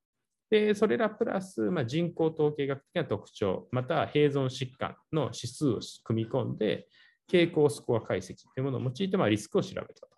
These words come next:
で、この傾向スコア解析に関しては、第二十六回の朝まで勝手に勉強会、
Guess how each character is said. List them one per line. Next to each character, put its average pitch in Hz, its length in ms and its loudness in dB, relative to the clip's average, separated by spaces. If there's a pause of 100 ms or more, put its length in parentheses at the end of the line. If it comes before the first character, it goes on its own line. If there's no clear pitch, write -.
(600)
で、 202 100 0
こ 208 100 4
の 208 80 4
傾 302 200 -2
向 285 120 2
ス 277 100 -6
コ 233 100 0
ア 226 60 -2
解 233 200 -4
析 240 260 -8
に 156 120 -4
関 165 240 -2
し - 100 -12
て 160 120 -4
は、 - 400 0 (320)
第 151 200 6
二 131 120 4
十 120 160 0
六 113 180 0
回 147 220 -4
の 180 160 2
朝 127 160 2
ま 107 80 0
で - 60 -4
勝 101 260 -8
手 110 100 -4
に 95 60 -6
勉 101 180 -4
強 101 200 -4
会、 - 280 -6